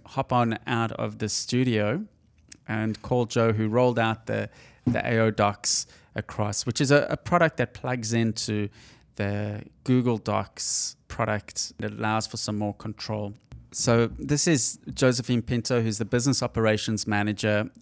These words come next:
um, at Manage Flitter. And Jo, you were the one that actually were involved in transferring some of our G-, Google accounts, et cetera, a year ago. So tell us about this whole A O Docs.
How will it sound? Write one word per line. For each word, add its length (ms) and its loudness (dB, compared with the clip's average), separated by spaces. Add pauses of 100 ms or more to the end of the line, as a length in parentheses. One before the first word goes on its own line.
(140)
um, 520 -8 (220)
at 220 -8
Manage 440 0
Flitter. 400 -2
And 500 0 (340)
Jo, 120 6
you 180 8
were 80 8
the 80 4
one 140 6
that 120 4
actually 540 -2 (360)
were 500 0
involved 540 0
in 500 0 (300)
transferring 800 0
some 180 -4
of 120 -2
our 140 -4
G-, 300 -14
Google 300 -4
accounts, 320 -8
et 100 -8
cetera, 260 -4
a 20 -2
year 220 0
ago. 240 -2
So 140 -4
tell 160 -2
us 100 0
about 240 2
this 140 -4
whole 220 -2
A 140 -2
O 100 2
Docs. 440 0